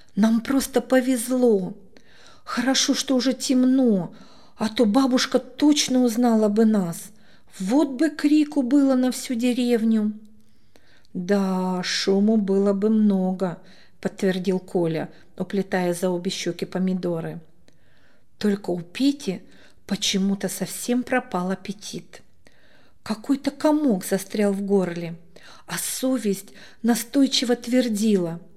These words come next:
«Лучше бы ты домой пошел сразу.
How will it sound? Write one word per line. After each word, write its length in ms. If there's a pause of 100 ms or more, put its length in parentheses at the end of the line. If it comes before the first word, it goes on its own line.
(360)
«Лучше 480
бы 120
ты 160
домой 520
пошел 420
сразу. 720